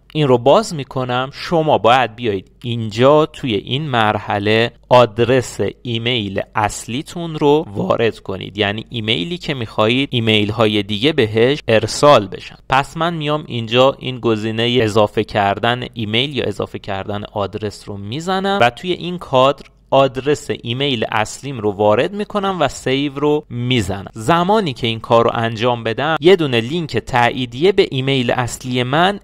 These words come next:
ارسال می‌شه. شما باید برید وارد ایمیل اصلیتون بشید و اون لینک تاییدیه رو یک بار روش بزنید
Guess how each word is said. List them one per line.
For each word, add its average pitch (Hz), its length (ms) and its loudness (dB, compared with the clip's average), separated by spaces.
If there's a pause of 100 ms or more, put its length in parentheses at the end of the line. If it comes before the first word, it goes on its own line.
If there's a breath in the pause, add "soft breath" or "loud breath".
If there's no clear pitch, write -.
(120)
ارسال 120 680 2
می‌شه. - 260 -18
شما 123 260 2
باید 110 300 6
برید 104 260 4
وارد 101 360 2
ایمیل 101 480 -4
اصلیتون 185 640 -10
بشید 208 400 -4
و - 60 2 (140)
اون 165 160 -2
لینک 156 360 -6
تاییدیه 113 640 -2
رو 107 140 0
یک 120 300 -2
بار 104 180 0
روش 113 260 -4 (120)
بزنید 208 460 2